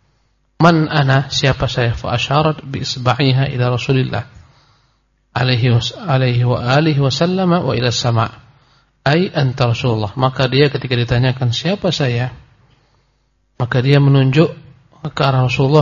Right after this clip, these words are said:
kemudian ke langit. Maksudnya, "Engkau adalah utusan Allah." Faqala, maka Rasulullah katakan kepada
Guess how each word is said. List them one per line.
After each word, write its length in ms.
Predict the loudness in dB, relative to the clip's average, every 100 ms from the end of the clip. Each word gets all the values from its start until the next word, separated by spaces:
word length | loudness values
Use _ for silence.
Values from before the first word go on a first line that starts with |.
| 2
kemudian 320 | 0 2 0
ke 160 | 2 2
langit. 320 | 2 0 -4 -10
Maksudnya, 560 | -6 -4 -2 -4 -4
"Engkau 320 | -6 -4 -2
adalah 560 | 0 0 -2 -2 -4 -6 -20 -20 _ -20
utusan 480 | -4 -2 2 0 0
Allah." 480 | -2 0 0 -2 -10 -16 -18 -20 _ _ _ _ _ _ _ _ _ _ _ _ _ _ _ _ _
Faqala, 480 | -2 2 6 6 6 4
maka 240 | 2 2
Rasulullah 320 | 0 -2 -2 -2
katakan 480 | 0 0 0 -2
kepada 400 | -2 -4 -2 -4